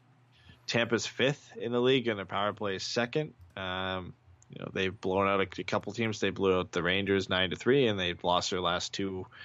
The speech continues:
against Winnipeg and Saint Louis. So it's kind of a mixed bag for, for the Lightning this year defensively, and, and especially in net, Vasilevskiy has not been, uh, the goaltender over the last couple of seasons, which is nice to see on our part 'cause we, we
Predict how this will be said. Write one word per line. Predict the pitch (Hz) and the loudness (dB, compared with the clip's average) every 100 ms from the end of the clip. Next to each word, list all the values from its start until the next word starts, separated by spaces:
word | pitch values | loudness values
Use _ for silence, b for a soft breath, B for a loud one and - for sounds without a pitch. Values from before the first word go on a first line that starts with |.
| B B - | B B -6
against | 92 - | -4 -2
Winnipeg | 98 92 92 92 85 | 0 0 0 0 0
and | 82 | -4
Saint | - 87 | -2 -2
Louis. | 80 92 123 | 0 2 4
So | - 101 95 - B B B | 4 2 2 0 B B B
it's | - | -4
kind | 147 | 2
of | 147 | 4
a | 123 | 4
mixed | 123 120 | 2 0
bag | - 104 110 120 | -2 0 0 0
for, | 117 98 | -4 -6
for | 98 104 | -4 -4
the | 101 | 0
Lightning | 101 90 110 | 0 0 -2
this | 107 104 113 | -2 0 2
year | 110 | 0
defensively, | 104 104 104 110 107 98 | 2 -2 -2 -2 2 2
and, | 98 78 92 87 - - | 0 0 -2 -6 -12 -12
and | 92 | -8
especially | - 101 - 104 | 0 0 2 -2
in | 87 | -4
net, | 87 90 - | -2 -2 0
Vasilevskiy | 87 87 92 82 - 98 82 | 0 0 -4 -6 -6 -8 -6
has | 90 80 | -6 -8
not | 78 78 87 87 85 - | -14 -6 0 2 0 -4
been, | 58 55 52 B B B B B B B - | -8 -8 -12 B B B B B B B -8
uh, | 78 85 | -2 0
the | 87 | -2
goaltender | 90 92 101 90 | -2 -4 -2 -2
over | 82 82 90 | 0 -2 -2
the | 85 | 2
last | 82 78 | 2 0
couple | - 87 - | -2 -6 -6
of | - | -8
seasons, | - 113 110 117 113 - | 2 2 2 -2 -2 -2
which | 82 82 - 90 | -4 0 -2 -2
is | - | -2
nice | 110 120 117 | 0 0 -2
to | 101 | -4
see | 113 | 0
on | 101 92 | 0 2
our | 131 | 0
part | 104 92 92 | 0 -4 -6
'cause | - | -12
we, | 85 85 107 | -12 -10 -8
we | 95 | -8